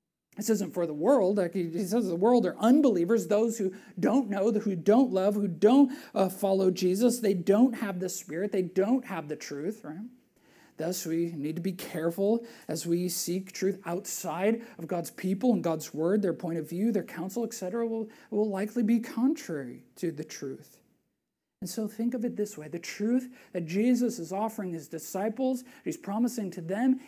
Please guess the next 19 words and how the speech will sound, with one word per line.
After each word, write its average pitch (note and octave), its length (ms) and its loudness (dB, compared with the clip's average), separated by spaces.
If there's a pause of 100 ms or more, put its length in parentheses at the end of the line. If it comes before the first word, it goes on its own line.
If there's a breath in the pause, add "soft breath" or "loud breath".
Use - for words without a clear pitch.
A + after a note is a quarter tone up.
(140 loud breath)
and B3+ 320 4
to A#3 220 -8
us A#3+ 320 -2
today G3 560 0
who G#3 180 0
love G#3 460 -2 (240 loud breath)
and G#3 160 0
obey G3+ 500 4 (160 loud breath)
Jesus, A#3 560 2
that F3+ 300 -2
in B3+ 320 6
our G#3+ 200 0
times A#3 540 -2
of F3 220 -8
trouble, E3 520 -6 (2250)
they're D#3 160 -10
searching G#3+ 800 -2
for F3+ 260 -4
the, E3+ 260 -2